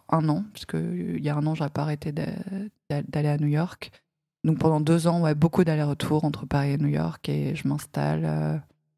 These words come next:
euh, je m'installe officiellement en deux mille dix-huit,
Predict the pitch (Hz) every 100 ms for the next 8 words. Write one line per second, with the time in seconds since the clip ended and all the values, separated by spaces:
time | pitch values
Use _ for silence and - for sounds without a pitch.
0 | _ _ _ _ _ _ 151 151 147 147
1 | 147 143 143 151 147 _ _ _ - _
2 | _ _ 160 156 165 - 180 - 196 190
3 | 190 190 185 160 160 156 165 170 165 151
4 | 151 151 151 165 - - -